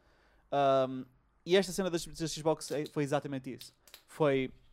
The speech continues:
ah, mas eu, eu sou i-, extremamente impulsivo. Isto são os meus defeitos, ok? Sou extremamente impulsivo. Eu dou pouca atenção ao detalhe e sou muito teatral.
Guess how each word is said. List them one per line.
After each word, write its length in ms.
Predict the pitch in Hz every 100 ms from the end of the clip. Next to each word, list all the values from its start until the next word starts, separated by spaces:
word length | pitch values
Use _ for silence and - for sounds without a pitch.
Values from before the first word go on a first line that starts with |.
| -
ah, 400 | 139 131 123 117
mas 180 | 180 202 - _ _ -
eu, 220 | 208 214
eu 160 | 214 233
sou 260 | 226 175 -
i-, 120 | 202
extremamente 520 | - - 226 196 175 202
impulsivo. 500 | 196 170 - 170 196 _ _ _ _ _ _ _ _ _ _ -
Isto 140 | 160
são 60 | 196
os 60 | 180
meus 140 | 175
defeitos, 260 | - 113 117
ok? 220 | 160 165
Sou 140 | 160
extremamente 520 | 139 - 214 202 165 165
impulsivo. 460 | 151 - 156 180 _ _ _ _ _
Eu 100 | 156
dou 240 | 147 180 151 -
pouca 220 | 202 202
atenção 280 | 180 160 160
ao 60 | 139
detalhe 400 | 127 139 147 151 _ _ _ _
e 100 | 190
sou 140 | 175 165
muito 220 | 170 - _
teatral. 560 | 160 156 - 113 104